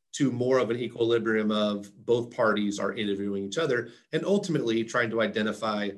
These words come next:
you know, if it's a good fit. Um, and I'm sure that Robin has had the same conversation as I have, where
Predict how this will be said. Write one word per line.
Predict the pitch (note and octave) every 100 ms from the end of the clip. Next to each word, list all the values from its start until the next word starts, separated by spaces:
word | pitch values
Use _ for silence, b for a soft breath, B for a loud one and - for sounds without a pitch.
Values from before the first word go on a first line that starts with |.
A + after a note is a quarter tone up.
| b b -
you | A2+
know, |
if | B2+ A2+
it's | A#2 -
a |
good | G2+ G#2 G2
fit. | - G#2 - - _
Um, | A2 G2+ G2+
and |
I'm | A2+ G#2+
sure | - C3+ C3 A2+
that | A2 - -
Robin | B2 A#2+ A#2+
has | A2 A#2
had | G#2+
the |
same | G#2 A2 G#2+
conversation | A2 G2+ A#2+ A2+ G#2+ G2
as | A#2
I | D3
have, | A#2 G2+
where | G#2+ A2 G#2+